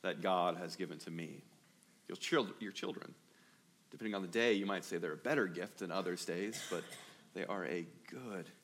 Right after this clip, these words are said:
gift. What about some earthly possessions?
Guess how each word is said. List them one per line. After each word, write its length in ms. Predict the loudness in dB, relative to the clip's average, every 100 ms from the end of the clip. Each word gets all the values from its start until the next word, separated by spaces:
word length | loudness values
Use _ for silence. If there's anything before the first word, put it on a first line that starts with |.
| _ _ -4
gift. 520 | -4 -4 -12 -18 -20 -20 _ _ _ _ _ _ _ _ _ _ -20 -2
What 60 | 0
about 100 | 0
some 140 | -2 -2
earthly 320 | -2 -2 -6
possessions? 680 | -6 -8 -8 -12 -14 -16